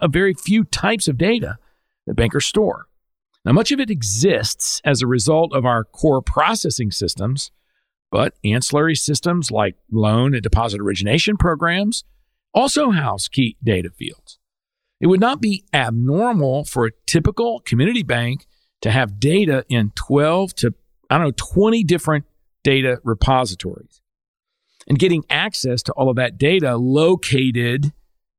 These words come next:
in all these different databases and organized in perhaps non-standard ways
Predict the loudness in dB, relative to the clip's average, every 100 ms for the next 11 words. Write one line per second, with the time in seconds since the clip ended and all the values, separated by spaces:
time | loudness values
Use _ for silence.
0 | 0 2 4 4 4 4 2 2 0 0
1 | 0 2 2 2 -2 -4 -2 0 0 2
2 | 2 4 2 2 0 0 0 0 -2 0
3 | 0 2 -2 -2 -2 0 -2 -4 0 2
4 | 2 0 0 -2 0 0 0 -2 -2 -6